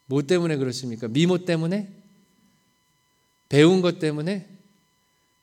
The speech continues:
등이 없어서? 아니죠. 다 똑같아요. 그렇죠?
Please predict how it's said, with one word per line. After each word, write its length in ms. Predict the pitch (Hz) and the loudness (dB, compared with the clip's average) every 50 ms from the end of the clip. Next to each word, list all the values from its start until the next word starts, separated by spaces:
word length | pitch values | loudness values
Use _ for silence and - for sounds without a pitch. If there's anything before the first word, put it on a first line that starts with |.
| _ _ _ _ _ _ - | _ _ _ _ _ _ 0
등이 380 | - 165 185 196 208 220 220 | 4 4 6 6 6 6 6
없어서? 580 | 190 147 135 - - 160 151 143 196 202 196 - - - - _ _ _ _ _ _ _ _ _ _ _ _ | 4 2 0 -2 -4 -4 -4 -4 -6 -10 -10 -12 -16 -20 -20 _ _ _ _ _ _ _ _ _ _ _ _
아니죠. 520 | 104 101 113 123 135 135 135 160 185 214 - - - - _ _ _ _ _ _ _ _ _ _ 988 988 _ _ _ _ _ _ _ _ _ _ _ _ _ _ _ _ | -10 -8 -6 -4 -4 -4 -4 -6 -8 -8 -12 -16 -20 -20 _ _ _ _ _ _ _ _ _ _ _ _ _ _ _ _ _ _ _ _ _ _ _ _ _ _ _ _
다 260 | - 123 156 208 254 | -2 2 2 2 2
똑같아요. 460 | - 302 262 - 147 - - 98 85 - | 2 -2 -4 -4 -6 -8 -10 -14 -18 -16
그렇죠? 260 | - 120 - - 185 | -16 -14 -14 -14 -16